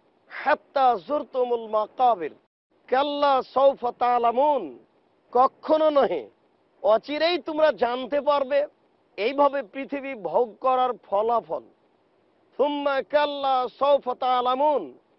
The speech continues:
আবারও বলছি, কখনো নহে,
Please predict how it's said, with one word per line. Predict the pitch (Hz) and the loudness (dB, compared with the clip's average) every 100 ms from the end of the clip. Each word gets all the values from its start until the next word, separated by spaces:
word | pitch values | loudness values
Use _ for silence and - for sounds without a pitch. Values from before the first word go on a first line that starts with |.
| _ _ | _ _
আবারও | 185 208 233 233 269 311 349 | -4 -2 0 4 6 6 6
বলছি, | 302 226 170 - 131 95 _ _ _ _ _ - | 4 2 -2 -14 -16 -16 _ _ _ _ _ 2
কখনো | 285 - - 294 285 | 2 2 0 2 2
নহে, | 262 220 220 151 | 2 0 0 -4